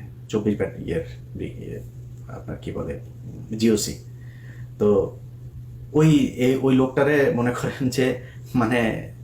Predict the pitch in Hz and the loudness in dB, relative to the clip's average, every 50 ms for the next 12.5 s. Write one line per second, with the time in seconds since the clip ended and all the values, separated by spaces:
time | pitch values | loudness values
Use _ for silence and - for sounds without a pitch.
0 | - - - - - - - - - - - - 110 113 110 117 131 143 151 156 | -14 -14 -14 -14 -14 -14 -14 -14 -14 -12 -2 2 4 4 6 6 6 6 6 6
1 | 147 131 127 123 123 117 104 - - 143 - - 135 139 143 143 143 131 - 139 | 6 8 8 8 8 6 6 2 2 2 2 2 2 2 4 6 6 6 6 4
2 | 127 110 107 101 101 - - - - - - - - - - - - - - - | 4 4 2 2 0 -2 -6 -12 -14 -14 -14 -14 -14 -14 -14 -16 -16 -16 -16 -6
3 | - 135 135 180 196 190 165 165 170 151 160 156 151 131 135 135 131 147 143 143 | -4 0 0 2 2 4 4 4 4 6 6 6 6 4 4 4 6 6 6 6
4 | 139 135 131 123 123 120 120 131 127 113 104 113 123 123 160 151 143 135 135 139 | 6 6 6 8 6 6 6 4 4 4 6 6 6 6 6 6 4 4 4 2
5 | 135 131 135 131 - 131 123 - - 131 139 139 131 135 131 127 - 127 123 117 | 2 2 0 0 2 0 0 0 0 0 2 2 4 4 2 2 2 2 4 4
6 | 131 123 - - - - - - 233 233 202 - - - - - - - - - | 4 2 0 -4 -10 -6 0 2 4 4 4 2 0 -6 -12 -14 -14 -14 -14 -14
7 | - - - - - - - - - 107 113 117 120 123 131 135 131 127 123 123 | -14 -14 -14 -14 -14 -14 -14 -6 0 2 4 6 6 6 6 6 6 6 6 4
8 | - 127 113 107 110 123 120 113 110 107 107 107 - 113 110 117 123 127 127 127 | 4 4 4 4 4 2 2 2 4 4 2 2 4 4 4 6 6 6 6 6
9 | - 127 113 120 120 - - 107 98 90 85 - - - - - - - - - | 4 4 4 4 4 4 2 0 0 0 -2 -6 -10 -12 -14 -14 -14 -16 -16 -10
10 | - - 101 104 104 110 107 - - 104 101 110 104 110 107 101 104 104 104 104 | -2 2 4 4 4 4 2 0 0 0 2 2 2 2 2 2 4 4 4 4
11 | 107 117 120 110 107 110 113 117 - 127 - - 107 - 123 123 117 - - - | 4 4 4 4 4 4 4 2 2 0 0 0 2 4 4 4 4 4 0 -2
12 | - 107 107 101 101 104 107 110 110 104 | 0 2 2 2 4 4 4 4 4 2